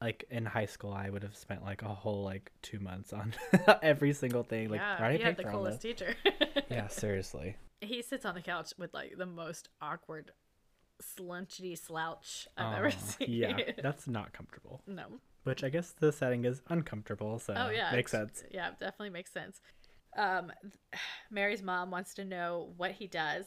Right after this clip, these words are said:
Speaker 2: and he says he's on vacation. <laughs>
Speaker 1: <laughs>
Speaker 2: But he
Speaker 1: Jesus.
Speaker 2: basically works at, um, Mary has some sort of a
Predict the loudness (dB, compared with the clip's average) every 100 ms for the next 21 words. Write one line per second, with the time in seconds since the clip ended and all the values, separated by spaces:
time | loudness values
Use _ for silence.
0 | -10 -12 -10 -6 -6 -6 -8 -8 -6 -6
1 | -6 -8 -8 -8 -8 -12 -12 -16 _ _
2 | _ _ _ -18 -2 2 2 0 -8 -4
3 | 0 0 0 0 2 2 2 2 2 4
4 | 2 0 -2 -4 -4 -4 -2 -2 -4 -12
5 | _ -6 -4 0 4 4 4 0 -2 -4
6 | -2 -4 -4